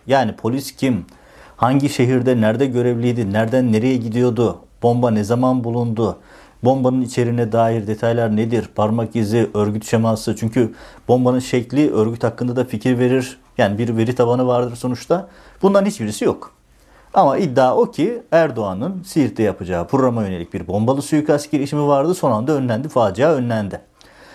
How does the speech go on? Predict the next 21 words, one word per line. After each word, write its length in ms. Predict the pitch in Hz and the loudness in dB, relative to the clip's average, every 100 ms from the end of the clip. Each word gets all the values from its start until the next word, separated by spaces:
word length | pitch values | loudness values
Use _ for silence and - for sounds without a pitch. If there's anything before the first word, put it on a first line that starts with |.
| - | -10
Tabii 320 | - 165 156 160 | 0 2 2 2
böyle 220 | 220 180 | 2 2
durumlarda 640 | 180 175 165 160 196 226 - | -6 -4 -2 -2 0 -2 -2
olmazsa 520 | 135 135 139 - 143 | -2 -2 -4 -4 -2
olmaz 540 | 110 95 131 - - - | -2 -2 -4 -6 -12 -8
bir 240 | 120 117 | -4 -4
isim 360 | 113 - 110 160 | -4 -4 -4 0
Coşkun 400 | 131 113 - 113 | 0 0 -2 0
Başbuğ, 500 | 113 117 - 107 139 95 | 0 -2 -6 -6 -6 -6
eski 440 | 107 - 104 104 | -8 -4 -4 -4
psikolojik 460 | - - 110 101 113 | -6 -2 -2 -2 -4
harpçı, 480 | - 85 - 151 151 - - - | -4 -4 -2 -4 -4 -14 -20 0
havuz 260 | 120 127 | 2 2
medyasının, 640 | 117 110 107 104 101 110 113 - | 2 0 0 -4 -2 -2 -2 -4
e, 380 | 101 98 98 95 | -4 -2 -2 -2
her 240 | 120 180 190 | 2 2 2
konu 240 | 143 120 | 0 0
hakkında 320 | 107 - 113 | -4 -4 -2
fikri 300 | 101 110 - | -2 -4 0
olan 280 | 117 95 90 | 0 2 -4
ismi, 480 | 104 117 - 98 104 | -6 -8 -6 -6 -6